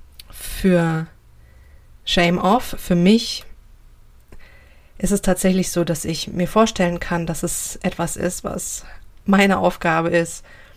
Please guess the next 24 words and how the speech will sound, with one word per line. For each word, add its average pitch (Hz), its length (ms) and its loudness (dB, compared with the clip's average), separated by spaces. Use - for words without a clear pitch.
in 226 220 8
diese 196 240 6
Welt 196 240 8
zu - 140 -4
bringen, 190 480 2
dir 190 160 4
zu - 140 -4
ermöglichen, 175 880 0
ähm, 170 400 -2
ja, 170 220 -2
die 170 180 -2
Welt 180 240 6
der 190 80 2
Meditation 170 800 -2
einfach 165 380 -8
auch - 260 -4
zu 165 280 -4
erleben 180 680 0
und, - 640 -8
ja, 151 220 -6
dir 196 160 6
damit 175 300 0
einfach 170 340 -6
auch - 220 -8